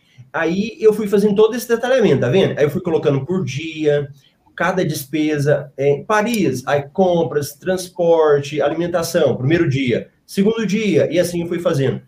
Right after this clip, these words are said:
Palácio de Versalhes, alimentação, e foi to-, to-, to-, to-, to-, to. Então, eu fui colocando tudo aqui. É, então, só pra vocês terem uma noção, nessa viagem,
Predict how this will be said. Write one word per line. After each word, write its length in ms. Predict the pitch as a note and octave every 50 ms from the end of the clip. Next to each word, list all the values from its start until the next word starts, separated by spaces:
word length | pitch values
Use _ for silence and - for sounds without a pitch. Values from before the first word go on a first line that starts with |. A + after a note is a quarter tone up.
| _ _ _ _ _
Palácio 340 | - G3+ G3 F#3+ F#3+ F#3+
de 60 | G3 F3
Versalhes, 760 | F#3 F3+ F3 F3 - F#3+ E3+ F3 E3 D#3 D#3 D#3 D#3 D3+
alimentação, 1080 | E3 E3 E3 E3+ E3+ E3+ E3+ F3+ E3 D#3+ - - D#3+ D#3+ E3+ E3 D#3+ D#3+ D#3 D3+ C#3+ - - _ _ _ _ _ -
e 80 | D3
foi 200 | C3+ D#3+ E3 D#3
to-, 140 | D3+ D#3+ D#3
to-, 160 | D#3 D#3 D#3
to-, 140 | D#3 D#3+ D#3+
to-, 160 | D#3+ D#3+ D#3+
to-, 140 | D#3+ D#3 D#3
to. 240 | - - D3+ - - - _ _ _ _ _
Então, 340 | A#2+ - - B2+ B2+ B2+ - -
eu 120 | C#3+ C3+
fui 160 | C3 C#3+ C#3
colocando 500 | - C#3+ C#3 C3 C3 C#3 C3 C3 C#3 C#3
tudo 200 | - C#3 C3+ B2+
aqui. 380 | C3 C3 C3+ E3 F3 G3 F#3+ - _ _ _ _ _ _ _ _ _
É, 720 | - C3 C#3 C#3 C#3 C#3 C#3 C#3 C#3 C#3 C#3 C#3 C#3 C3+ C3
então, 300 | D3 D3+ - D3+ C#3+ C#3+
só 120 | C#3+ F#3+
pra 100 | F#3+ -
vocês 160 | - G3 F#3+
terem 200 | F#3+ F#3+ E3+ F3
uma 60 | E3+ E3
noção, 420 | D3+ D3 - - F#3+ G3+ G3 D#3+
nessa 300 | D3+ D#3+ E3+ E3+ - F3+
viagem, 840 | D#3+ D3 C#3+ C#3 D3+ D3 F3 F#3 F#3 F3 - - C3+ B2+ B2 C3